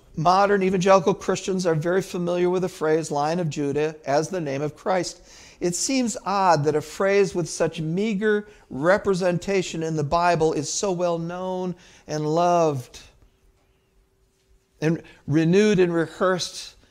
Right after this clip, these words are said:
and celebrated over and over again in Christian art. We favor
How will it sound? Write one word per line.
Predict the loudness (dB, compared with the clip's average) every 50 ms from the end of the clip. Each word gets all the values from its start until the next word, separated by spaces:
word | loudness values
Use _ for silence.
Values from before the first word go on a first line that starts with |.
| _ _ _ _ _ _ -6
and | -4 -4 -4
celebrated | 0 4 6 6 6 6 6 6 6 6 4 4 4 4 6 6
over | 6 6 6 6 4
and | 6
over | 6 4 4 4 2
again | 2 2 0 0 0
in | -2 -4
Christian | -4 -4 -4 -4 -4 -6 -10 -10 -8
art. | -6 -4 -2 -2 -2 -4 -4 -10 -18 -20 -20 _ _ _ _ _ _ _ _ _ _ _ _ _ _ _ _ _ _ _ _ _ _ _ _ _ _ _ _ _ _ _ _ _ -20 _ _ _ _ _ _ _ _ _ _ _ _ _ _ _ _ _ _
We | -6 -2 0 2 2 2 2 0 0 0 -2 -6
favor | -8 -14 -20 -14 -12 -8 -6 -4 -4 -4 -4 -4 -6 -8 -10 -12 -14 -16